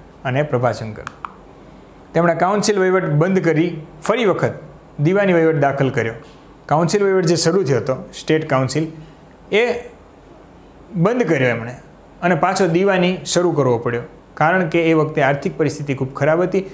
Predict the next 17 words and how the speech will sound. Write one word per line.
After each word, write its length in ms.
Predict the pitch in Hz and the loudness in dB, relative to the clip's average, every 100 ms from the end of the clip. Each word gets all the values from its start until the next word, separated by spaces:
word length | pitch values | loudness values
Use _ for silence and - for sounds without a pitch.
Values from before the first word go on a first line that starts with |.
| - | -6
એને 120 | 147 135 | -2 0
કંટ્રોલમાં 520 | 143 156 214 214 165 | 2 2 2 2 2
લેવા 180 | 156 139 | 2 2
માટે 180 | 135 | 0
પ્રભાશંકર 560 | 123 131 170 170 170 160 | 0 0 0 0 0 0
પટણીએ 360 | 143 139 139 127 | 0 0 0 0
ન 160 | 131 185 170 | 2 2 0
ઈચ્છતા 480 | 170 - - - 147 | -2 -4 -4 -2 2
હોવા 240 | 143 143 | 2 0
છતાં 300 | 143 135 123 | -2 -4 -2
દિવાની 360 | 123 123 147 185 - - 135 | 0 0 0 -4 -8 -8 -2
દાખલ 260 | 127 131 | -2 -2
કરી 280 | 120 117 113 | -6 -6 -6
હતી. 200 | 113 78 - - - - - - - - - - - - | -8 -12 -14 -14 -16 -18 -20 -20 -20 -20 -20 -20 -10 -2
રાજ્યની 420 | 180 185 208 208 | 0 2 2 2
આર્થિક 340 | 190 196 214 | 2 2 -2
સ્થિતિ 460 | - 190 170 165 170 | 0 -2 0 0 -2